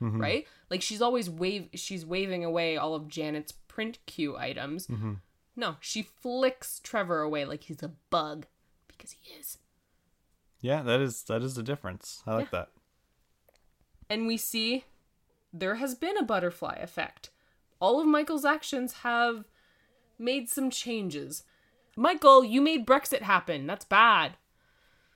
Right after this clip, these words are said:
Speaker 1: And we can assume he made some other political things happen that they just didn't mention because it would be too easy.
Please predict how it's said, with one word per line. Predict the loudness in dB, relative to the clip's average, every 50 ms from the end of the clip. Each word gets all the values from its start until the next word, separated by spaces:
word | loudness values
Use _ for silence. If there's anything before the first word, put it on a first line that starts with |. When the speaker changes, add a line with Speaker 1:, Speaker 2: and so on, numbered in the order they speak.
| -10 -4
Speaker 1:
And | 0 0
we | 0 2
can | 0 0
assume | -2 -2 -2 -2 -2 0 0 0 -2
he | -4 -4
made | -4 -6 -8 -8
some | -8 -4 -2
other | 0 0 2 4 4 4 4 2 -2 _ _ _ _ _ _ _
political | -6 -2 2 2 2 2 2 0 -4 -2
things | -2 -2 -2 -2 -2 -2
happen | -2 -2 -2 -2 -4 -6 -6 -6 -6
that | -6 -8 -8 -10 _ -10
they | -6 -6 -6
just | -6 -6 -10 -8 -6
didn't | -6 -4 -4 -2
mention | -4 -4 -4 -6 -6 -6
because | -6 -6 -8 -8 -10
it | -10 -12
would | -12 -12
be | -12 -12
too | -10 -10 -10
easy. | -10 -12 -12 -16 -18